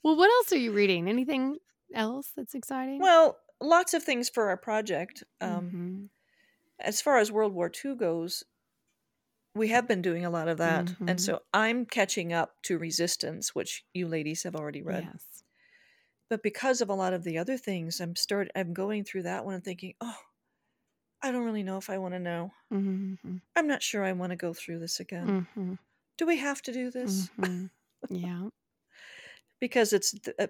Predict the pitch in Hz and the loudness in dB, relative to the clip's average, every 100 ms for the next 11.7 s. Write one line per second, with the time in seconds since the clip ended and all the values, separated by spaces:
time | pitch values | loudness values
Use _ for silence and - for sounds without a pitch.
0 | - 185 180 196 - 165 170 180 185 208 | -4 -8 -4 -4 -4 -4 -4 -2 -2 0
1 | 214 214 220 220 180 151 - 156 151 151 | -2 0 0 2 0 -2 -4 -6 -4 -2
2 | 151 170 185 - 196 185 - - 202 202 | -2 -2 -6 -6 -4 -4 -2 -4 -2 -2
3 | 196 196 196 196 196 143 185 165 170 185 | -2 -2 -2 -4 -4 -4 -6 -2 -2 0
4 | 196 208 202 202 175 170 170 - 190 185 | 2 0 -2 -4 -2 0 0 -2 -2 -2
5 | 185 185 202 165 180 170 196 - - - | 2 2 2 0 0 -2 -4 -12 -20 -20
6 | - 170 170 175 190 - 214 214 208 190 | -6 -6 -2 -4 -2 0 0 2 0 -4
7 | 175 175 165 165 165 175 - 190 214 214 | -4 -4 -4 -6 -6 -6 -4 -2 0 -2
8 | 185 160 - 156 151 - 170 156 - 196 | -4 -6 -8 -10 -10 -10 -10 -12 -4 -2
9 | 226 - 220 175 156 170 220 151 - _ | -2 -4 -4 -2 -2 0 0 -4 -8 _
10 | _ _ _ _ _ _ _ - 240 294 | _ _ _ _ _ _ _ -6 -2 -2
11 | 254 214 202 - 202 180 180 | -2 -2 -6 -6 -4 -4 -6